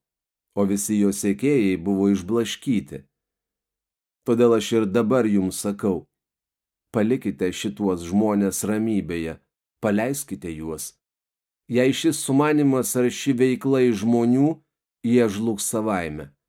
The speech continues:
O jeigu jie iš Dievo, tai jūs nepajėgsite jų sunaikinti. Sergėkitės, kad netaptumėte Dievo priešininkais.“ Ir taryba paklausė jo patarimo.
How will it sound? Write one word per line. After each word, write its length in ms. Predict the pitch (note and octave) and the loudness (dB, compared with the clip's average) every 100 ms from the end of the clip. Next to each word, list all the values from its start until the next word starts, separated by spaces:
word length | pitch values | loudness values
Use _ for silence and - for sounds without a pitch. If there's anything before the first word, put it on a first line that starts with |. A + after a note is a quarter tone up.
| _ _ _ _ _ _ _ - | _ _ _ _ _ _ _ 0
O 80 | A2 | 2
jeigu 380 | G#2 G2+ F2+ | 2 0 -2
jie 160 | G2 G2 F#2+ | -2 0 -2
iš 140 | F2 | -4
Dievo, 460 | D#2 B2+ A2 F2 - _ _ _ _ _ | -2 -2 -2 -6 -12 _ _ _ _ _
tai 140 | B2+ | 2
jūs 340 | B2+ A#2+ - - | 4 2 -2 -6
nepajėgsite 880 | A#2+ B2 B2 B2 D3 D3+ - G2+ F#2 | -2 0 2 2 4 2 -2 -6 -6
jų 120 | F2 F2+ | -6 -6
sunaikinti. 840 | - F#2+ G#2 G2+ A2 E2+ D2 D#2+ - _ _ _ _ _ _ _ _ | -4 -2 -2 -2 -4 -4 -8 -12 -14 _ _ _ _ _ _ _ _
Sergėkitės, 1000 | - D3+ C3+ G2 F#2 G2 F2 F#2+ - - _ _ _ _ | -2 0 0 -2 -4 -6 -8 -6 -8 -10 _ _ _ _
kad 140 | A2+ G#2 | -2 0
netaptumėte 760 | A2+ G#2 G#2 - G2+ G2 G#2 | 0 0 -4 -2 0 0 0
Dievo 360 | F#2 G#2+ G2+ G#2 | -2 0 0 -2
priešininkais.“ 960 | G#2 A2 F#2 E2 D#2+ D2 C#2+ C#2+ - - _ _ _ _ _ _ _ _ _ _ _ _ | 0 -2 -2 -8 -10 -12 -12 -14 -14 -20 _ _ _ _ _ _ _ _ _ _ _ _
Ir 160 | A#2 G2 | -6 -4
taryba 560 | G#2+ G#2 G2 G2+ G2 F#2 | -2 0 0 0 -2 -4
paklausė 600 | - G#2 A2 F2+ D2+ E2 D#2 | -12 -8 -4 -4 -4 -10 -10
jo 80 | D2+ | -10
patarimo. 600 | F2 E2 F#2+ D#2+ C2+ | -14 -8 -8 -8 -12